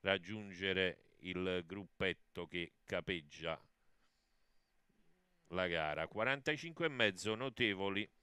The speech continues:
C'era stato un tentativo esterno di Coltrane Run che poi con l'arrivo della curva ha dovuto desistere e tornare in quarta posizione.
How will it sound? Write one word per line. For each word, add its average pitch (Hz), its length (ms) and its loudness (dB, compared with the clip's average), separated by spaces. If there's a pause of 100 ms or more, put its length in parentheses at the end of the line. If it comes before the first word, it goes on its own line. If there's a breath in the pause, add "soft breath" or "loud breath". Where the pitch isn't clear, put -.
(640 soft breath)
C'era 123 260 6
stato 147 300 6
un 139 100 -6
tentativo 139 600 4
esterno 139 720 6
di 127 160 4
Coltrane 135 480 4
Run 135 400 8
che 127 140 6
poi 139 280 6
con 131 160 6
l'arrivo 131 380 8
della 131 280 8
curva 131 380 4
ha 127 40 8
dovuto 131 360 2
desistere 127 640 4
e 123 100 4
tornare 127 760 6
in 123 340 2
quarta 131 380 4
posizione. 120 960 0